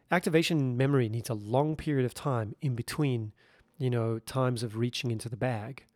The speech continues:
Because if I reach into the bag today, just one time, I know exactly where that piece is again, again, again, again, again. I, I have this short-term memory that, oh, oh, yes, that piece was there in the bag. And when I sleep, it kind of erases that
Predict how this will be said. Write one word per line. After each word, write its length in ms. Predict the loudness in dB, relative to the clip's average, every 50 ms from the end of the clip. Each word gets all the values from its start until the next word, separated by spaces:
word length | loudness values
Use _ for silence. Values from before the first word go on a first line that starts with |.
| _ _ _ _ _ _ _ _ _ _
Because 440 | -4 -2 0 2 2 2 0 -2 -6 -12 _ _ _ 0
if 140 | 4 8 8
I 60 | 10
reach 220 | 8 8 6 2
into 140 | -2 -2 -2
the 60 | 0
bag 520 | 2 2 4 4 4 2 0 -2 -6 -12 -16 -12
today, 480 | -6 -2 2 4 4 4 4 0 -2 -4
just 200 | -6 -6 -4 -2
one 180 | 0 0 0 0
time, 340 | -2 -2 -2 -2 -4 -6 -8 _ _ _ _ _ _ _ 2
I 80 | 4
know 140 | 6 6 6
exactly 340 | 6 8 6 6 6 6 4
where 100 | 4 4
that 180 | 2 0 -2
piece 240 | -2 -4 -2 0 0
is 160 | 0 0 0
again, 320 | 0 -2 0 0 0 0 -2
again, 260 | -2 -2 -2 -2 -2
again, 260 | -4 -4 -4 -4 -4
again, 260 | -4 -4 -2 -2 -2
again. 300 | -2 0 0 0 0 0 -4
I, 120 | -4 -4 -2
I 120 | -2 -2
have 120 | -2 -2
this 140 | -2 -2 -4
short-term 560 | -4 -4 -2 0 0 0 0 2 2 2 2
memory 460 | 4 2 4 4 4 4 4 2 0 -4 -10 -20 -20 -20 -20 _ _ -10
that, 280 | -8 -6 -6 -6 -8 -12 -6 -4
oh, 140 | -2 0 4
oh, 240 | 6 6 6 6 4
yes, 220 | 4 2 2 0 0
that 180 | -2 -4 -2
piece 260 | -2 -4 -4 -2 -2 -4
was 120 | -4 -2
there 240 | -2 0 0 0 -2
in 80 | -4
the 60 | -4 -6
bag. 400 | -6 -6 -8 -10 -12 -16 -20 _ _ _ -20 -20 -20 -20 _ -4
And 140 | 0 2 2
when 100 | 4 4
I 80 | 2
sleep, 600 | 0 0 -2 -4 -4 -2 -2 -2 -2 -4 _ -10 -20 -20 -20 _ _ _ _ _ _ _ _ _ _ _ _ _ -6
it 120 | -6 -4
kind 200 | -2 0 2 2
of 200 | 2 0 0 -6 _ _ _ _ 0
erases 420 | 2 4 4 4 2 2 -2 -8
that 300 | -8 -10 -12 -12 -18